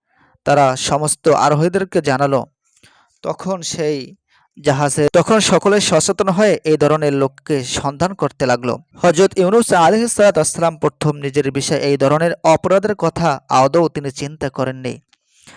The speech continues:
যাত্রীরা যখন কে এই ধরনের অপরাধের কথা স্বীকার করল না, তখন তারা লটারির মাধ্যমে দোষী ব্যক্তিকে বের করার চেষ্টা করল। দুই তিন দিন যাবৎ চেষ্টা করে তারা কারো নাম খুঁজে পেল না।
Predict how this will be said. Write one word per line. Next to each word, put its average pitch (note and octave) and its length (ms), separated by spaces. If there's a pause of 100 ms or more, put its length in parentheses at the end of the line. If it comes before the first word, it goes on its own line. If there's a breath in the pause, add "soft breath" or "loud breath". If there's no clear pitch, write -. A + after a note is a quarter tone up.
(280 soft breath)
যাত্রীরা D#3 420
যখন D#3 360
কে D#3+ 160
এই D#3 180
ধরনের D#3 340
অপরাধের F#3 520
কথা - 200
স্বীকার F3 380
করল E3+ 340
না, C#3+ 280 (300 soft breath)
তখন D3+ 300
তারা C#3 280
লটারির E3 440
মাধ্যমে D3+ 440
দোষী C#3+ 260
ব্যক্তিকে C#3 520
বের C3+ 220
করার C3 260
চেষ্টা C#3 420
করল। A2 360 (1300 soft breath)
দুই D#3+ 200
তিন E3+ 240
দিন E3+ 180
যাবৎ D3+ 340
চেষ্টা F3 380
করে D3 280
তারা C3 400 (280)
কারো C#3+ 180
নাম C3 200
খুঁজে C#3+ 320
পেল C3 220
না। B2+ 280